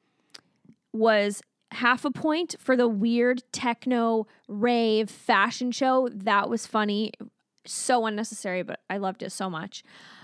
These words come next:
Um, and then, actually, I'm adjusting it. Half a point for the shot of the strangulation thing, 'cause I did think that was cool. Quarter of a point for the techno rave fashion show, and then a quarter of a point for Meredith, because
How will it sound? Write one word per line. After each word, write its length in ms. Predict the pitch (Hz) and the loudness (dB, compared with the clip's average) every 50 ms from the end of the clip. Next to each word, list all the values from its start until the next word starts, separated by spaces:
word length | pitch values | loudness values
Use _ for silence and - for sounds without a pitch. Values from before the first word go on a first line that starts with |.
| - _ _ | -20 _ _
Um, 340 | - 214 208 202 202 202 214 - - - _ - _ _ - | 2 4 6 4 4 2 0 -8 -12 -20 _ -20 _ _ 0
and 220 | 240 254 254 247 | 0 2 2 2
then, 560 | 247 233 226 220 220 220 220 220 220 226 - - _ _ _ _ _ - _ _ _ _ _ _ _ - | 2 4 4 2 2 0 0 -2 -4 -4 -6 -8 _ _ _ _ _ -20 _ _ _ _ _ _ _ 0
actually, 340 | - 247 262 - - 294 262 | 0 0 2 2 0 0 0
I'm 100 | 240 233 | 0 0
adjusting 400 | 233 214 220 202 208 - - 202 | 0 -2 -2 -4 -4 -6 -8 -8
it. 160 | 190 185 - - _ _ _ _ _ _ _ | -8 -8 -10 -12 _ _ _ _ _ _ _
Half 300 | - 294 262 302 - 370 | 2 4 4 4 2 -2
a 60 | 302 | -6
point 520 | - - 294 247 226 220 226 - - - - _ _ _ _ _ _ | -4 -2 0 0 2 0 -2 -4 -10 -16 -18 _ _ _ _ _ _
for 560 | _ - - - 269 247 247 233 226 226 - - | _ -12 0 2 2 4 4 4 2 2 0 -2
the 240 | 208 208 233 226 | -4 -2 -2 -2
shot 500 | 233 - - - - 226 220 202 202 - | -2 -4 -4 0 2 4 4 4 2 2
of 200 | - - 208 202 | 0 -2 -2 -2
the 260 | 202 196 190 190 165 185 | -2 0 0 0 -2 -4
strangulation 680 | - - - - 214 208 202 202 185 190 202 - 196 196 | -8 -6 -2 0 0 0 0 0 -2 -2 -2 -4 -8 -6
thing, 220 | - 180 185 196 | -6 -6 -6 -6
'cause 160 | 208 214 - 233 | -6 -4 -4 -2
I 100 | 202 202 | -2 -2
did 400 | 202 202 196 208 185 190 196 - | -4 -4 -2 -2 -2 -2 -2 -4
think 220 | - 214 196 - | -4 -4 -2 0
that 120 | 202 185 | -2 -2
was 140 | 180 208 - | -2 -4 -6
cool. 420 | - - 214 190 185 165 185 240 - - - _ _ _ | -8 -4 -2 0 0 0 0 -2 -8 -16 -20 _ _ _
Quarter 280 | - - 359 320 339 370 | -4 0 2 4 4 4
of 60 | 285 | 2
a 80 | 302 277 | 2 0
point 360 | 226 - 262 226 226 226 - _ _ _ _ | 0 0 0 0 0 -2 -6 _ _ _ _
for 160 | _ 254 233 | _ -4 -4
the 100 | 208 220 | -4 -4
techno 320 | - - 233 226 226 208 208 | -4 -4 -4 -2 0 0 0
rave 200 | 196 190 196 - | 0 0 -2 -2
fashion 360 | - - 127 180 - - - | -2 -2 -2 -4 -6 -10 -12
show, 260 | - - - - 202 - - - _ _ | -10 -8 -8 -8 -8 -10 -14 -20 _ _
and 80 | 226 233 | -6 -4
then 100 | 220 214 | -4 -4
a 60 | 214 | -6
quarter 320 | - - 285 269 269 269 | -6 -4 -4 -2 0 0
of 100 | 269 240 | -2 -2
a 40 | 226 | -4
point 340 | 220 - 254 233 190 - - | -4 -4 -4 -4 -4 -6 -10
for 120 | - 208 | -10 -8
Meredith, 640 | 202 202 202 196 190 185 180 - 139 127 - - _ | -4 -2 -2 0 0 0 0 -2 -4 -6 -8 -10 _
because 300 | - - 214 202 175 | -14 -10 -8 -8 -8